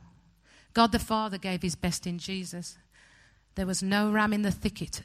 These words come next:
to save him. There was no spotless sheep enough to take away the sins of man. And there was no human good enough to die for us. Only Jesus,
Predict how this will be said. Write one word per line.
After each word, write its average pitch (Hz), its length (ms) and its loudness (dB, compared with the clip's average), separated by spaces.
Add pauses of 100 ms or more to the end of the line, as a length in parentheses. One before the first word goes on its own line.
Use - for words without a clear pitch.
(100)
to 165 100 -16
save 180 320 -8
him. 185 260 -2 (960)
There 180 80 0
was 180 180 2
no 214 220 2
spotless 214 480 2
sheep 214 440 2 (520)
enough 180 300 -8
to - 100 -10
take 185 240 -2
away 180 180 2
the 170 120 2
sins 190 480 0 (160)
of 175 120 -6
man. 170 360 -4 (800)
And 180 100 -4
there 185 80 -2
was 165 120 -4
no 208 260 8
human 220 640 6
good 208 220 0
enough 175 480 -2
to - 100 -6
die 180 340 2
for 170 220 -4
us. - 320 -4 (680)
Only 233 300 0
Jesus, 170 720 -4